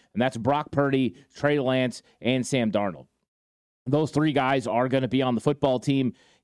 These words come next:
in twenty twenty-three. I think it just makes a lot of sense. You wanna make sure that, hey, if Brock Purdy goes down, you still have two capable backups. You're a little gun shy from what happened, uh, last season. So this gives you an opportunity to make sure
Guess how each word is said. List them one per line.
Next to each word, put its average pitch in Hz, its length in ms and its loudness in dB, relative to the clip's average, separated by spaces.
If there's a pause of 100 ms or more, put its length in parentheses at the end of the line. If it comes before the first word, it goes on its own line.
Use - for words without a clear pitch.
(100)
in 139 160 0
twenty 143 300 -2
twenty-three. 139 600 -2
I 147 60 0
think 127 180 0
it 120 60 0
just 120 180 -4
makes 127 200 -2
a 127 60 2
lot 127 180 2
of 123 100 -2
sense. 143 340 -2 (360)
You 120 100 2
wanna 147 240 2
make 143 200 0
sure 156 300 0
that, 131 220 0
hey, 151 240 0
if 104 160 -2
Brock 139 280 -2
Purdy 151 220 2
goes 139 200 0
down, 139 360 0 (220)
you 107 100 -4
still 160 220 0
have 131 140 -2
two 180 280 -2
capable 143 480 0
backups. 143 600 -2 (360)
You're 117 100 2
a 120 40 0
little 151 240 0
gun 143 300 0
shy 147 380 -2
from 135 180 -4
what 131 160 0
happened, 135 560 0 (340)
uh, 113 160 2
last 131 360 -2
season. 147 420 0 (200)
So - 120 -4
this 143 200 0
gives 151 260 0
you 160 100 2
an 143 80 0
opportunity 143 720 0
to 127 80 0
make 131 240 0
sure 139 380 0